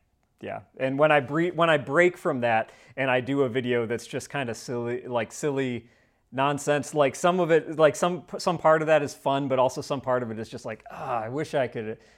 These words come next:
I, I want more ideas that, that just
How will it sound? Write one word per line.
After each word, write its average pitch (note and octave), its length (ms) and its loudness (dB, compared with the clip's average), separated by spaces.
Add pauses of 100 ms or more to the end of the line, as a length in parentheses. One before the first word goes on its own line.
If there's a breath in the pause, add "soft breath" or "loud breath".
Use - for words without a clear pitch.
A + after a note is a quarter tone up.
(680 soft breath)
I, D#3 320 4
I D3 80 6
want E3 240 4
more E3 180 2
ideas C3 500 0
that, A2 320 -4
that A2+ 260 -6
just B2 420 -2